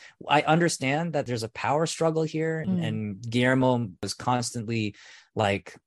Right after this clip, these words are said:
Speaker 1: I wouldn't say berated. Berated is a strong word, but when we say, you know, somewhat infantilized and, you know, is left out of certain decisions and things, part of it, I think, is because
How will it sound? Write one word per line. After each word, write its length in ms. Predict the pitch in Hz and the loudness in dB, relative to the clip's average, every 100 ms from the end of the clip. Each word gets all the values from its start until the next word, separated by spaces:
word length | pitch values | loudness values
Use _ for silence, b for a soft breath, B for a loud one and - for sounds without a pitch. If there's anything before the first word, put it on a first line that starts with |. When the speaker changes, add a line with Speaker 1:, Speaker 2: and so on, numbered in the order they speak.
| - | -6
Speaker 1:
I 100 | 117 | -2
wouldn't 320 | 127 151 156 | 0 0 0
say 160 | - | -2
berated. 500 | 123 113 104 107 107 | -2 -2 0 0 0
Berated 300 | 101 104 117 117 | -2 -2 0 -2
is 80 | 101 | -4
a 60 | 104 | -8
strong 400 | - 101 92 87 | -6 -6 -4 -6
word, 260 | 82 82 | -10 -6
but 140 | 95 107 | -4 0
when 160 | 117 | 2
we 80 | 120 | 2
say, 260 | 123 120 110 | 2 2 0
you 200 | 101 110 | -2 -6
know, 160 | 95 | -6
somewhat 380 | 90 120 113 107 | -6 -4 -2 -4
infantilized 1000 | 101 - 113 113 113 107 101 101 104 98 | -6 -2 -2 0 0 0 0 0 -4 -6
and, 200 | 92 87 B B B | -10 -12 B B B
you 220 | 120 117 | -8 -4
know, 100 | 104 104 | 0 0
is 120 | 95 | 0
left 240 | 110 107 | 0 0
out 180 | 107 104 | 0 0
of 120 | 98 | -2
certain 240 | - 92 92 | -8 -10 -8
decisions 520 | 98 - 147 139 127 | -2 0 0 -2 -4
and 120 | 127 | -4
things, 340 | 120 120 120 117 _ _ _ _ _ - - | -2 -2 -2 -6 _ _ _ _ _ -20 2
part 240 | 156 165 | 6 6
of 140 | 160 | 4
it, 80 | 147 | 4
I 100 | 135 | 4
think, 260 | 139 135 120 | 2 -2 -4
is 120 | 113 | -6
because 420 | 110 107 110 101 | -6 -2 0 0